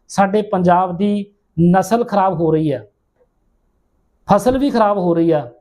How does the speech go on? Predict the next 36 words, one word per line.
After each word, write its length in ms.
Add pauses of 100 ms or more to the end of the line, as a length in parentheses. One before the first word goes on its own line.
(260)
ਨਸਲ 380
ਵੀ 120
ਖਰਾਬ 280
ਹੋ 240
ਰਹੀ 140
ਆ, 60
ਪਰ 300
ਇਹਨਾਂ 260
ਸਰਕਾਰਾਂ 420
ਦਾ 120
ਕੋਈ 240
ਧਿਆਨ 320
ਨਹੀਂ। 180 (320)
ਨਸ਼ਾ 320
ਨਹੀਂ 120
ਬੰਦ 180
ਹੋਇਆ 180
ਜੀ 100
ਇਹਨਾਂ 180
ਤੋਂ, 140 (200)
ਦੱਸੋ। 300 (1000)
ਅਕਾਲੀ 260
ਦਲ 180
ਤੋਂ 200
ਲੈ 200
ਕੇ 160
ਕਾਂਗਰਸ 480
ਟੱਪ 240
ਗਈ, 280 (260)
ਇਹਨਾਂ 280
ਦੇ 100
ਵੀ 140
ਅੱਧੀ 180
ਸਰਕਾਰ 360
ਚਲੀ 280
ਗਈ। 120